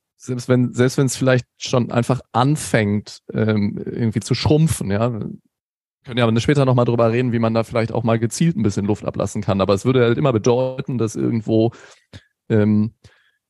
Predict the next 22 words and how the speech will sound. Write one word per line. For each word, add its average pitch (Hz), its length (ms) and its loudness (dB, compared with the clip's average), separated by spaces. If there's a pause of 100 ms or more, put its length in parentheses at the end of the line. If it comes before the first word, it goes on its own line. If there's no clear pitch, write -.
(120)
ja, 95 340 2
irgendwelche 127 520 0
Werte, 120 680 0 (580)
ich - 80 -2
hätte 135 140 4
jetzt 131 160 0
fast - 280 0
gesagt, 123 360 0
Werte 123 340 2
vernichtet 147 680 -2
werden, 151 260 0
aber 113 100 2
ich 110 80 -4
glaube, 120 220 -2
das 110 140 -6
ist, - 320 -12 (160)
das 107 220 -6
ist 127 140 -10
extrem 120 400 -6
falsch. 127 640 0
<laughs> 78 40 2 (760)
Das, 113 280 -4